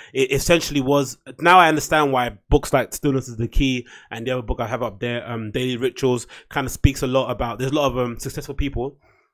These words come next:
Stillness is the Key, um, uh, Ryan Holiday's book, he mentions it a lot, that there's a lot of successful people out there who kind of swear by journaling. And I get it because it does,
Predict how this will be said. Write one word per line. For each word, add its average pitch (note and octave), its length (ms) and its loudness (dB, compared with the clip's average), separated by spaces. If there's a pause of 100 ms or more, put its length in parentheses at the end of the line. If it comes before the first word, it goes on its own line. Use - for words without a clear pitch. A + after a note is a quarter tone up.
(160)
Stillness C#3 320 -4
is C3 60 -12
the A#2+ 80 -8
Key, C3 260 0
um, A2+ 320 0
uh, A2+ 160 -2
Ryan B2 220 -2
Holiday's A#2 280 -4
book, A#2 200 -8
he B2+ 80 -8
mentions A#2+ 320 -8
it A#2 80 -2
a - 20 -2
lot, A#2 240 -4
that A2 140 -12
there's A2+ 140 -10
a - 20 -10
lot C3+ 60 0
of A#2+ 60 -10
successful C#3 400 -10
people C#3 140 -6
out G#2+ 140 -8
there A#2 220 -8 (280)
who B2 80 -12
kind C#3 160 -2
of A#2+ 80 -6
swear C3+ 240 -2
by A#2 220 -6
journaling. B2+ 540 -4 (180)
And A#2+ 120 -8
I A#2+ 60 -4
get C3 220 -2
it - 200 -4
because C3+ 320 0
it A2+ 240 -6
does, C#3 400 0